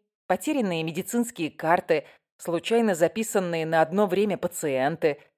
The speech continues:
закрытые записи к врачам. Все это вынуждает этих женщин отчаянно отстаивать свои права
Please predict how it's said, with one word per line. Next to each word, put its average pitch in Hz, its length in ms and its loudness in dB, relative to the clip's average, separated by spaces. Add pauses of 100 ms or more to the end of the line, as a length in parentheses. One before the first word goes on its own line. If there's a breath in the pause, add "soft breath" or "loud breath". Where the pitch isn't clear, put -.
(240)
закрытые 170 580 -2
записи 147 400 -2
к 190 120 -12
врачам. 151 500 -4 (640)
Все - 240 -6
это 285 160 -2
вынуждает 220 600 2
этих 196 280 -4
женщин 254 500 -4
отчаянно 254 640 0
отстаивать 233 540 0
свои 190 300 0
права 165 460 4